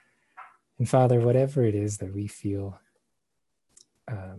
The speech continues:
afflicted by or harassed by, or whatever circumstances we are fearing today, we just,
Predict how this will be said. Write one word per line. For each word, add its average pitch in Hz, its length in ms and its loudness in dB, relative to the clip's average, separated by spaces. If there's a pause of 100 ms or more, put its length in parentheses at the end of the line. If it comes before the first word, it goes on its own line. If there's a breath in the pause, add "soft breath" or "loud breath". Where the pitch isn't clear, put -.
afflicted - 640 -6
by 110 340 -6
or 110 100 -6
harassed - 640 -8
by, 95 320 -14
or 101 240 -8 (800 soft breath)
whatever 117 300 4
circumstances 101 760 -2
we 98 320 -4
are 101 120 -6
fearing 117 840 2
today, 90 320 -4
we 98 140 -4
just, - 440 -8